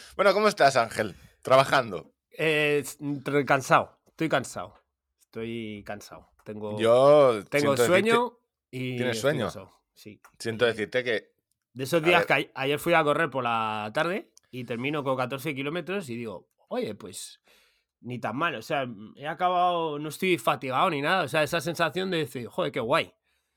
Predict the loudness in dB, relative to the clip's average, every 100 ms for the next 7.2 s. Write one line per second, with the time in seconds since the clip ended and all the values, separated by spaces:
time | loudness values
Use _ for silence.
0 | _ _ 0 4 6 4 2 0 0 0
1 | 0 -2 -2 -6 -4 0 2 2 4 4
2 | 4 2 2 6 4 4 0 -2 -16 -18
3 | -12 -12 _ -20 -20 _ _ _ _ _
4 | _ -20 -8 -2 0 2 4 4 4 4
5 | 2 4 4 4 2 -2 -4 -4 -4 -4
6 | -4 -2 -4 -4 _ _ -16 -14 -14 -14
7 | -16